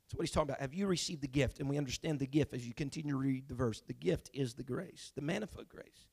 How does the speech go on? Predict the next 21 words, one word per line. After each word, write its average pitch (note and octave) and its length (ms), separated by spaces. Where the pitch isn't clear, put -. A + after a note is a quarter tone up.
of - 100
God. - 140
As F3 200
we A3+ 220
receive F#3+ 580
the C#3+ 80
grace, C#3 760
which E3+ 220
we A#3 100
got A#3+ 380
because D3 260
we D#3 140
must F#3+ 300
have - 100
been F#3 180
humble. E3 380
So - 120
you C4 100
receive A#3 420
the E3 60
grace. D3+ 580